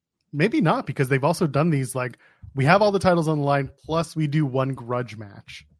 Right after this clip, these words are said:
And then that's that. 'Cause remember, they did the, uh, the, the match,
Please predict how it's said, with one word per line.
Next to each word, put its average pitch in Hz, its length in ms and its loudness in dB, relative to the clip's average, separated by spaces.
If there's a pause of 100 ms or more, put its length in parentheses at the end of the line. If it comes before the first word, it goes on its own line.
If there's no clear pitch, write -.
(920)
And 156 120 2
then 147 140 2
that's 131 240 -2
that. 120 280 -10
'Cause 156 140 0
remember, 170 300 4
they 147 140 2
did 143 180 -4
the, 139 220 -2
uh, 123 160 -2
the, 123 280 -6
the 127 60 -10
match, 127 380 -10